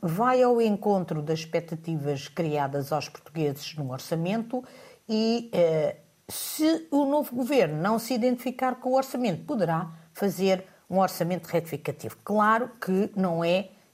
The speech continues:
isento, eh, de riscos. Não é isento de riscos, mas os riscos podem ser minimizados se o governo e o P S tiverem juízo, não se, eh, não se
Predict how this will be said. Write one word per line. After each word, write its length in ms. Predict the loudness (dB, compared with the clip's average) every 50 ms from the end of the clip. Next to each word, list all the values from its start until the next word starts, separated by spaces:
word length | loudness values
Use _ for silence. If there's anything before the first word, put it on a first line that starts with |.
| _ _
isento, 800 | 0 0 0 0 0 0 0 0 0 -2 -4 -6 -6 -6 -6 -4 0 2
eh, 320 | 2 2 2 0 0 0
de 140 | 2 2 2
riscos. 600 | 2 0 -4 -4 -6 -8 -6 -4 -4 -4 -4 -4 -4
Não 160 | -2 0 2
é 80 | 2 2
isento 420 | 2 0 0 -2 -2 -2 -4 -4
de 80 | -2 -2
riscos, 460 | -2 -2 -4 -6 -6 -6 -6 -6 -6 -12 -20 -20 -14 _
mas 440 | 0 2 4 4 4 2 0 -4 -6 -2
os 200 | -2 -2 -2 -2
riscos 480 | -2 0 0 0 -2 -6 -10 -10 -10 -12 _ _ -6
podem 340 | -2 -2 -2 -2 -2 -6
ser 340 | -6 -6 -4 -2 -2 -2 -2
minimizados 960 | -4 -8 -6 -6 -6 -4 -4 -4 -2 0 0 2 2 0 0 -2 -6 -10 -10 -10 -18 -20 -20 -20 _
se 500 | -12 -8 -2 2 4 4 4 4 2 -2 -2 0
o 100 | 0 2
governo 560 | 2 2 2 2 4 2 2 2 0 -4 -8 -6 -4
e 100 | -2 -2
o 60 | -2
P 140 | -2 -2 0
S 440 | 0 0 0 0 0 -2 -4 -12 -16 -18 _ -6
tiverem 400 | -4 -2 -2 0 -2 -2 -4 -6
juízo, 560 | -8 -8 -8 -6 -6 -6 -6 -6 -8 -10 -12 -14 _ -20 -20 -20 -20 -8 -2
não 320 | 0 2 2 2 2 2 0
se, 300 | 0 -4 -6 -2 2 4
eh, 460 | 4 4 4 2 2 2 2 2 2 2
não 180 | 0 2 2
se 300 | 0 -2 -6 -8 -4 -2